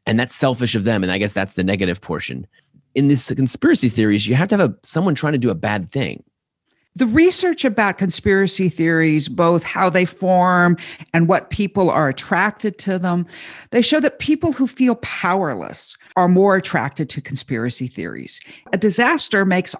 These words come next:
Speaker 2: all of us feel more powerless. And if there's a conspiracy of bad people,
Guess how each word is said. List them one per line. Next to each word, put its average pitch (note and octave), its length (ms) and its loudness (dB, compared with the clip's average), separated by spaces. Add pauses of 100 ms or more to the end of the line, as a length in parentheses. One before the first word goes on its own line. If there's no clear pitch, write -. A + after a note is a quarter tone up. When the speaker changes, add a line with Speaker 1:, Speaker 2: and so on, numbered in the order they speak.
Speaker 2:
all G#3 200 4
of G3 140 -2
us D#3+ 220 -6
feel C#3 500 -4
more D3 220 2
powerless. G#2 800 -4
And A3 160 6
if A#3+ 100 2
there's C4 220 4
a C4 40 4
conspiracy D4 920 2
of A3+ 160 0
bad G3+ 320 0
people, F3+ 560 -2